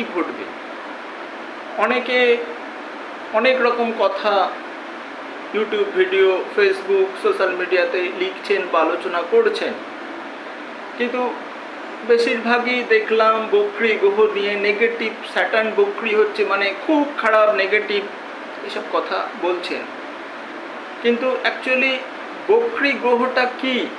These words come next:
এই রেট্রোগ্রেড কন্ডিশনটা কি, এই অবস্থায় থাকলে কি হয়, এটা জানতে হবে। এবং এটা সম্পর্কে আমাদের যে প্রাচীন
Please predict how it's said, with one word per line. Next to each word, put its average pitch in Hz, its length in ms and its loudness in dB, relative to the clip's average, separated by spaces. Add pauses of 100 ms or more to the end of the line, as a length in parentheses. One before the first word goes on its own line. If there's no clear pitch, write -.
(760)
এই 196 100 6 (100)
রেট্রোগ্রেড 254 600 2 (120)
কন্ডিশনটা 240 640 2 (140)
কি, 262 140 0 (360)
এই 240 180 2
অবস্থায় 254 640 4
থাকলে 240 220 0 (140)
কি 254 140 0
হয়, 226 280 4
এটা 247 160 4 (1080)
জানতে 254 420 4
হবে। 165 220 4
এবং 240 180 2 (120)
এটা 262 200 2
সম্পর্কে 247 640 4 (1300)
আমাদের 247 420 4 (920)
যে 247 100 4 (200)
প্রাচীন 226 400 2